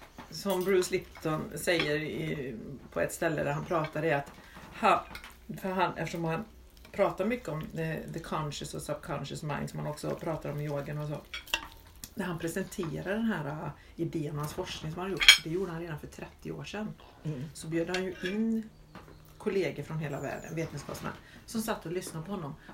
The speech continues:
Speaker 1: Och när han var klar, då var det ingen som applåderade, ingenting. De
Speaker 2: Va?
Speaker 1: reste bara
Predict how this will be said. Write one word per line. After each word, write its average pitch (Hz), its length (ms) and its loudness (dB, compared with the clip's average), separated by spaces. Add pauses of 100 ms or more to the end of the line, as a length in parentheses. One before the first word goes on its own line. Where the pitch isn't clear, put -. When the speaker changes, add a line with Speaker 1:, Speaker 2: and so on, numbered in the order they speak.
Speaker 1:
Och 208 120 4
när 208 80 6
han 220 240 0
var 202 200 -6
klar, 240 380 -4 (1300)
då 220 60 -6
var 233 160 2
det - 420 -4
ingen 160 420 0
som 180 160 -8
applåderade, 160 640 -4 (220)
ingenting. 165 640 -6 (720)
De 208 160 4
Speaker 2:
Va? 156 120 4
Speaker 1:
reste 233 520 2
bara 269 200 -4